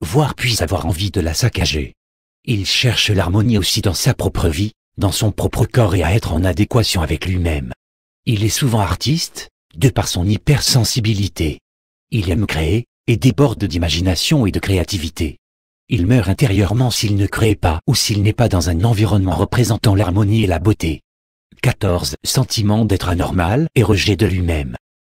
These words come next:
Bien évidemment, la difficulté la plus grande à surmonter pour un enfant indigo est de surmonter le doute et le sentiment d'avoir un problème, car c'est ce que la société et son entourage lui renverra comme message une bonne partie de sa vie.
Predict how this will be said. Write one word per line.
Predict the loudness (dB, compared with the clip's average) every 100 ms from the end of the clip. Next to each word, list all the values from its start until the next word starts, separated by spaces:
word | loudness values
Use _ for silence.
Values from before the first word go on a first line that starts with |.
| _ _
Bien | -2 2 2
évidemment, | 2 0 0 2 0 -4 _
la | 0 0
difficulté | 0 -4 -4 -4 -2 2
la | 2 0
plus | -2
grande | 0 2 2 2
à |
surmonter | 0 2 2 2 2 0
pour | 0 0
un | 2
enfant | 2 2 0 0
indigo | 0 0 0 0 -4 _ -4
est | -2
de | 0
surmonter | 0 0 2 2 2 0
le | 0
doute | -2 -4 -12 _
et | 0 0
le |
sentiment | 2 0 0 0 0 2
d'avoir | 0 0 -2
un | -6
problème, | -4 -2 0 0 0 -2 _ _ -2
car | 0
c'est | 0 -2
ce | 0
que | 0 0
la | 0
société | 0 0 0 0 2 2
et |
son | 0 0 0
entourage | 2 2 2 2 0
lui | 2 2
renverra | 4 2 2 2 0
comme | 0 0
message | 0 0 2 2 2
une | 0 0
bonne | 2 2 2
partie | -2 -2 0
de | 0
sa | 0
vie. | -4 -8